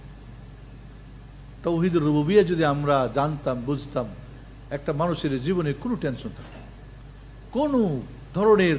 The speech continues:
কোনো আহ ও নাশুকরিয়া থাকতো না। কারণ ওইখান থেকে তার কাছেই চাইব, তা তিনি সব কিছুর বাজেট সেখান থেকে হয়। আমার জীবনের কেউ,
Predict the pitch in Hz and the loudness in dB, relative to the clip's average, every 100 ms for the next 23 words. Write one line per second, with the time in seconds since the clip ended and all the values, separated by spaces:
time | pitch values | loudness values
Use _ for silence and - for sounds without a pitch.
0 | - 240 196 185 202 175 160 220 214 165 | 2 2 2 4 6 6 6 10 10 10
1 | - - 156 214 220 208 233 170 - 156 | 4 -6 2 2 2 2 2 2 0 -4
2 | 117 - - - - - 190 226 240 208 | -6 -10 -16 -18 -16 -4 0 2 2 4
3 | 208 196 - - 285 277 240 220 185 135 | 0 -2 -6 0 0 2 0 0 0 0
4 | 101 - - - - - - - - - | -2 -12 -16 -18 -18 -18 -18 -18 -12 -2
5 | 226 214 127 - 240 302 233 214 202 254 | 0 0 -2 -2 0 2 2 2 0 -4
6 | 240 160 151 190 165 - - 254 302 240 | -2 0 2 2 2 -2 0 0 2 -2
7 | 185 151 139 101 - - - 151 170 139 | 2 4 4 2 -10 -14 -6 -2 0 0
8 | 185 185 165 139 - 302 330 285 | 2 2 2 -2 0 8 10 10